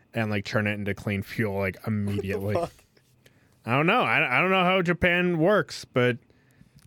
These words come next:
Speaker 1: you know, th-, they're technologically advanced, and maybe it's from <laughs> bo-, poo burning.
Speaker 2: That's just crazy that that's where your mind goes.
Speaker 1: Yeah, I know. It, it,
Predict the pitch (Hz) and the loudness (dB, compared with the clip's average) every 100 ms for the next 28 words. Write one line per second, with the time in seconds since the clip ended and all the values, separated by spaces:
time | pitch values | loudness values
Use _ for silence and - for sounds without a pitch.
0 | - 135 120 120 135 123 127 139 147 151 | -6 0 2 4 2 2 2 2 2 0
1 | 165 165 156 160 170 156 147 156 185 139 | 2 2 2 0 2 2 4 2 2 0
2 | 131 127 135 143 139 151 147 143 143 - | 2 2 4 2 2 2 2 2 0 -2
3 | _ - 160 180 139 113 107 - - _ | _ 2 4 4 4 4 0 -2 -12 _
4 | _ _ _ _ _ _ _ - - - | _ _ _ _ _ _ _ -20 -20 -20
5 | - 131 135 143 - 151 135 123 120 113 | -10 -4 -4 -6 -2 2 2 0 -4 -4
6 | 113 107 110 113 104 95 - 107 101 90 | -6 -6 -4 -2 -2 -6 -8 -6 -6 -6
7 | - _ _ _ _ 113 107 101 98 95 | -12 _ _ _ _ -6 -4 -6 -10 -14
8 | - - 117 110 - - 110 98 95 110 | -16 -8 -2 -2 -4 -10 -8 -6 -6 -8
9 | - 113 | -6 -6